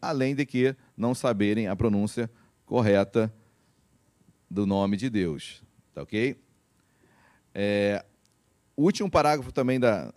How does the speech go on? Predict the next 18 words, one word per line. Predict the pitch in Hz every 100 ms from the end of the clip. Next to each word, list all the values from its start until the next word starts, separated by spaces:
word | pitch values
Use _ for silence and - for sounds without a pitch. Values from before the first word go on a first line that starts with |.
| _ _
do | 104
item | 113 117 107
três | 123 147 107 - - - _ _ _ _ _ _ _ -
diz | 113
assim: | 104 101 80 - - _
"Uma | -
das | 185 147
bases | 123 156 139
são | -
as | 156 -
palavras | 135 135 131 127
de |
Erru | 147 131 196 - - _ _
e | 151
Erru, | 156 135 120 - _ _ _ _
Erro | 113 127 139 185
e | 160
Erru, | 160 123 104